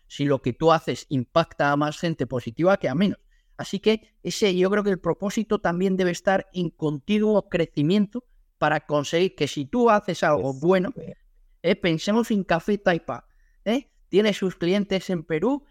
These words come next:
Speaker 1: en Lima, donde sea, y de repente, y lo hacéis muy bien,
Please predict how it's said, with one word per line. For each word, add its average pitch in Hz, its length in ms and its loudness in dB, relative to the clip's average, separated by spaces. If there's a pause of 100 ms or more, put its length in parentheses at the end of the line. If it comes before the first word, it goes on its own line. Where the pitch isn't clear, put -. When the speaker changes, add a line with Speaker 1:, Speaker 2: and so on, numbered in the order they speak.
(240)
Speaker 1:
en 135 200 -6
Lima, 240 360 4
donde 170 300 2
sea, 143 300 -4
y 139 120 0
de 135 100 -2
repente, 202 480 -2
y 190 160 -4
lo 160 120 2
hacéis 247 420 2
muy 190 180 0
bien, 135 220 -6